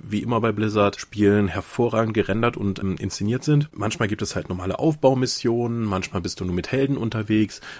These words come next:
manchmal musst du die Umwelt beeinflussen oder, oder dich aushalten. Also es gibt ganz viele verschiedene Missionsarten, dass dir was wirklich viel Abwechslung drin hast. Es dreht sich insgesamt darum, dass ein böser Gott, der die Protoss beeinflusst, weil die auch mit so einer, äh,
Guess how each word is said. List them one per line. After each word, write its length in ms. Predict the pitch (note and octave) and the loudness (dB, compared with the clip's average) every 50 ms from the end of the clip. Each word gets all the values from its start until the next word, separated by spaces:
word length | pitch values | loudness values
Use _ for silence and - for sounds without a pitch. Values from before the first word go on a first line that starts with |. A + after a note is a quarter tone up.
| - - | -8 -2
manchmal 320 | - F#2+ F#2 - - G2+ | 0 0 0 0 0 0
musst 280 | G2 G2 G2+ - - - | 0 0 -2 -2 -2 0
du 200 | G2+ F#2+ F#2+ F#2+ - - | 0 2 0 0 -2 -4
die 280 | F2+ G2 A2 G#2+ G#2 | -8 -8 -6 -4 0
Umwelt 340 | - D#3 E3+ D#3+ C#3+ C#3 D3 | 4 4 6 8 8 8 6
beeinflussen 680 | - - A2+ B2 B2+ C3 - - A#2+ A#2+ A2+ - D3 B2 | 4 2 0 0 0 0 -2 -2 -2 -2 0 0 -2 0
oder, 340 | - G#2+ G2+ G2 G2 G2 F#2+ | 2 2 4 4 2 2 2
oder 180 | G2+ G2 F#2 | 2 2 2
dich 220 | F#2 F2 - - A2+ | 2 0 -2 0 2
aushalten. 460 | B2+ C#3 - - B2+ A2+ A#2 A2+ A2+ | 2 2 2 2 2 2 2 2 2
Also 120 | G#2+ G2+ | 0 0
es 80 | G#2 - | -2 -4
gibt 160 | - A2+ - | -6 -6 -2
ganz 240 | - A#2 C3+ D3 D3 | 0 0 0 0 -2
viele 180 | - A#2+ A#2+ | -4 -4 -4
verschiedene 360 | A#2+ - A#2 - - A2 A2 G#2 | -4 -4 -6 -4 -2 0 0 0
Missionsarten, 640 | G2 - - G#2+ A#2+ B2 - B2+ A#2 A#2 - A#2+ | 0 0 0 0 0 0 2 2 2 2 2 0
dass 140 | G2+ F#2+ - | -2 -2 0
dir 220 | - G2+ - - - | -2 -2 -2 -2 -4
was 300 | G2+ G2+ - - - G#2 | -6 -6 -6 -6 -2 2
wirklich 300 | G#2 G#2+ - - - - | 2 2 2 -2 -8 -6
viel 120 | - G2 | -4 -4
Abwechslung 440 | - - - F2+ - - G2+ F#2 F2+ | -4 -2 -2 -4 -2 -2 -4 -4 -4
drin 220 | - - G2+ G2 - | -2 -4 -4 -4 -6
hast. 260 | - - - - - _ | -10 -12 -14 -14 -10 _
Es 140 | - G#2+ - | -4 -4 0
dreht 180 | - B2+ C#3+ D3 | 4 4 4 4
sich 120 | - A#2+ | 4 0
insgesamt 440 | A#2 B2+ A#2 - G#2+ G#2 G#2 F#2+ - | 0 0 2 4 4 4 4 4 4
darum, 320 | G2 G#2+ A#2 B2 C3 B2+ | 4 4 4 4 2 2
dass 320 | A2 G#2+ G2 G#2 - - - | 4 4 2 2 0 -2 -4
ein 380 | - G2 F#2+ F#2+ G2 F#2 F2+ | -2 0 0 0 0 0 0
böser 360 | F#2 G#2 G#2+ G#2+ F#2 F#2 E2+ F2 | 2 2 4 4 4 2 0 0
Gott, 480 | F2 A#2 B2+ D3+ D3+ - - - - - | 0 0 0 0 -2 -6 -10 -10 -8 -4
der 240 | - F#2+ F#2 F2+ F2 | -2 0 0 0 0
die 140 | F#2 F2+ D#2+ | -2 -4 -6
Protoss 480 | - - G#2 G2+ G2+ - F#2 E2+ - | -4 -2 0 0 0 -2 -4 -8 -6
beeinflusst, 540 | - - - A2+ C3+ D3+ - D3 C#3+ - - | -6 -4 -2 -2 -2 0 0 0 0 0 0
weil 120 | - F#2+ | 0 0
die 120 | G2 G2 - | 0 0 -2
auch 140 | - - - | -4 -4 -4
mit 120 | A2 F2+ | -4 -2
so 100 | - F#2+ | 0 0
einer, 200 | F#2+ F#2+ F2+ D2 | 2 2 2 0
äh, 220 | F2 - F2 F2 | 0 -2 -4 -4